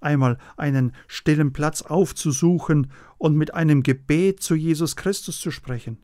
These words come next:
Vielleicht so: Herr Jesus Christus, ich kann es fast nicht glauben,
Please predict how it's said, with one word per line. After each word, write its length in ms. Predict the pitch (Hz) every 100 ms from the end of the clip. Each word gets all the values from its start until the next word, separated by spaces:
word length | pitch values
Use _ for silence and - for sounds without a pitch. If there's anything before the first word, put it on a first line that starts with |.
| _ _ _ _
Vielleicht 500 | - 190 196 190 -
so: 400 | - 196 139 - - - _ _ _ _ _
Herr 160 | 160
Jesus 480 | 151 131 131 127 -
Christus, 600 | - 120 - 131 104 - _ _ _ _
ich 180 | - 135
kann 180 | - 131
es 140 | 127
fast 400 | - 156 180 -
nicht 200 | 180 147
glauben, 520 | - 143 190 180 139